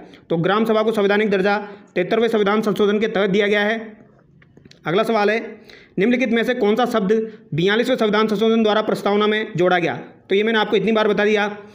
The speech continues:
एसपीए तीन वर्ड जोड़े गए थे, समाजवादी, पंथ निरपेक्षता और अखंडता,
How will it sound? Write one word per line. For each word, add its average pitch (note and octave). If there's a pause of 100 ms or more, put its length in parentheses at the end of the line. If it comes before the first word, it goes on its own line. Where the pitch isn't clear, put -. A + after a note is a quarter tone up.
(260)
एसपीए G3
तीन G#3+
वर्ड G#3
जोड़े G3+
गए G#3
थे, G#3+ (440)
समाजवादी, G#3
पंथ G#3
निरपेक्षता G#3
और G#3
अखंडता, E3+